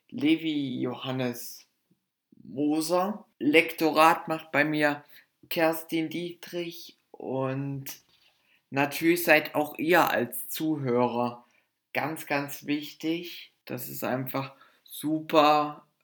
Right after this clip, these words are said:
ähm, dass ich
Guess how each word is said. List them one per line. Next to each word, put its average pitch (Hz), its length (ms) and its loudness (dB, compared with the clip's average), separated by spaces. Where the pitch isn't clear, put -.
ähm, 127 420 -8
dass - 880 -4
ich - 600 -14